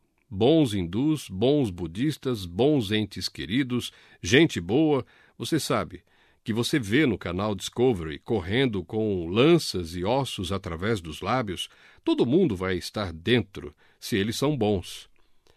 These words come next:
Você pode entender que coisa inacreditável é esta coisa ter entrado no evangelicalismo, certo?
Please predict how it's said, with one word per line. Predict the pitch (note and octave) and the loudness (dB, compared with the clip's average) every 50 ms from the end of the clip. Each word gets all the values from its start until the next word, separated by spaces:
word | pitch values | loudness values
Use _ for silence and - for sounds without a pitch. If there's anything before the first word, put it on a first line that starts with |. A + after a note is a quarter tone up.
| _ _ - | _ _ -6
Você | B2 A#2+ C#3+ F3 | -2 2 2 2
pode | - G#3+ A3 G3 G3+ | 2 2 2 2 2
entender | F3+ - - C3+ G#2+ F#2 F2 G2+ B2 D#3 D3 A#2+ | 0 2 2 2 2 2 0 2 2 2 2 0
que | - - C3 A#2+ A#2+ A#2 G#2+ F#2+ F2 _ _ _ _ _ _ | -2 -2 0 0 0 0 0 -2 -4 _ _ _ _ _ _
coisa | - D3 F3 F#3 D#3+ A#2 B2 A2+ | 4 8 8 8 8 6 2 0
inacreditável | D3 G3+ G#3 F3+ C3+ G2+ - - C3+ C#3+ D#3+ C#3 A2+ F#2 - - G#2 A2+ B2 G#2 G2+ F#2+ F2 E2 | 2 2 2 2 0 -2 -2 -2 0 0 0 0 -2 -8 -6 -6 -4 -4 -4 -4 -2 -4 -2 -2
é | E2+ | -2
esta | G2 A2+ G#2+ - - D#2+ | -4 -4 -6 -6 -10 -10
coisa | - - A2+ A#2 G2 G2 E2 - _ _ _ _ _ | -8 -4 -4 -4 -4 -4 -8 -8 _ _ _ _ _
ter | - D3+ D3+ | 0 2 2
entrado | C#3+ B2 G2 - - A#2+ B2+ C#3 D#3 D#3 C3+ B2+ | 2 2 0 -2 -4 -4 -2 0 -2 -2 -2 -2
no | G#2+ G#2 G#2+ A#2+ | -2 0 0 2
evangelicalismo, | A#2+ A2+ A2 A2+ A2 G2+ G#2 A2 A2 F#2+ - F#2 E2+ F2 G#2+ A#2 F#2+ E2+ C#2 - | 0 0 0 -2 -2 -2 -2 -4 -6 -6 -6 -6 -4 -4 -4 -4 -4 -6 -10 -10
certo? | - - B2 B2 B2 - - - - | -8 -6 -6 -6 -6 -8 -12 -20 -20